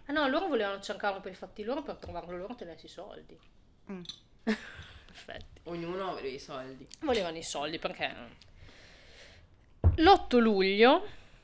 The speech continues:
Speaker 1: i sei testimoni, cioè i piloti e i passeggeri, vengono convocati a Bruxelles da Madeleine, che ha presentato, eh, richiesta al giudice per far verbalizzare la versione ufficiale dell'accaduto. Cioè,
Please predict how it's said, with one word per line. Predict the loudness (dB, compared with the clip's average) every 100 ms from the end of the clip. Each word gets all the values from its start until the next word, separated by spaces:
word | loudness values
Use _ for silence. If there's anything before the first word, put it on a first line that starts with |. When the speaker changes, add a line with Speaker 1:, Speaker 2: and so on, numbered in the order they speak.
| -20 -20 -14 -6
Speaker 1:
i | -2 0
sei | 2 4 4
testimoni, | 2 -2 -2 0 2 2 0 -4 -8 -8
cioè | 0 2
i | 2
piloti | 2 6 8 8 4 0
e | -8
i |
passeggeri, | -4 -2 0 -2 0 -2 0
vengono | -2 -2 -4 -4
convocati | -4 -2 0 2 2
a | -2
Bruxelles | -4 -4 -2 -2 -2
da | -4
Madeleine, | -4 -4 -2 -2 -2 -2 -4 -6 -18 -20 -2
che | 2
ha |
presentato, | 4 2 2 2 4 2 2 -4 -4 -6
eh, | -6 -6 -4
richiesta | -4 -2 4 6 6 0 -2 0
al | 0 -2
giudice | -4 -6 -6 -2 2 4 2 0
per | -2
far | 2 4 4
verbalizzare | 0 0 2 2 0 2 2
la | 2
versione | 0 -2 -4 -6
ufficiale | -6 -6 -4 0 0
dell'accaduto. | 0 -2 -2 -2 -4 -4 -8 -6 -6 -6 -18 -20 -20 -20 -20 -20 -18
Cioè, | 0 2 2